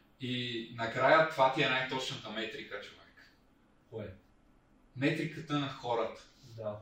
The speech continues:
Speaker 2: когато
Speaker 1: М.
Speaker 2: хор-, хората почват да говорят, тогава трябва да продаваш.
Speaker 1: Да, таксиметраджията, като почне да ти говори, че биткоин много скачал, много готино, чуда се дали е вкарал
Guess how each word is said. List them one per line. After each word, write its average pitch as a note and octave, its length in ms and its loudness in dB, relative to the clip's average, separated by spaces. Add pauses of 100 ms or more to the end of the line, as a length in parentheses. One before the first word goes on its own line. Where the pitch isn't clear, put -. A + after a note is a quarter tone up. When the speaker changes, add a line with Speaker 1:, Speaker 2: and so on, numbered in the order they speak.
Speaker 2:
когато C#3 300 -2
Speaker 1:
М. A#2+ 100 -6
Speaker 2:
хор-, C#3+ 340 -2
хората C3 320 -4
почват B2 380 -10
да A2 60 -14
говорят, C#3+ 300 -4
тогава B2 240 -10
трябва A#2 160 -8
да - 100 -16
продаваш. - 500 -18
Speaker 1:
Да, G#2+ 420 10
таксиметраджията, C3 960 8
като - 260 -18
почне C3 300 10
да A#2 80 4
ти A2+ 100 2
говори, A2+ 360 10
че A#2 140 2
биткоин A#2 480 8
много A#2 300 8
скачал, A#2 800 10
много A#2+ 340 10
готино, A2 460 8
чуда A2+ 280 8
се G#2+ 160 2
дали G2+ 200 4
е G2+ 60 4
вкарал G#2 340 4